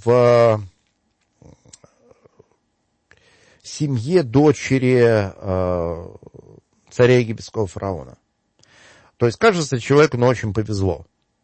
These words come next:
Он по своему происхождению принадлежит к вот этим забитым рабам, но,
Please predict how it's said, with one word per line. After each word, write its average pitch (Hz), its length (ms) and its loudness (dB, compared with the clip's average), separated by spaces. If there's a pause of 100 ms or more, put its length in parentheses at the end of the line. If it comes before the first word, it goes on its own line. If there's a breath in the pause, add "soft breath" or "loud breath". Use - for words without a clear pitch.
(260)
Он 120 160 -4
по 117 140 2
своему 123 420 -2
происхождению 98 1040 -4
принадлежит 95 720 -8
к - 40 -20
вот - 180 -14
этим 98 220 -12
забитым 98 480 -2
рабам, 208 440 -2 (380 soft breath)
но, 220 600 0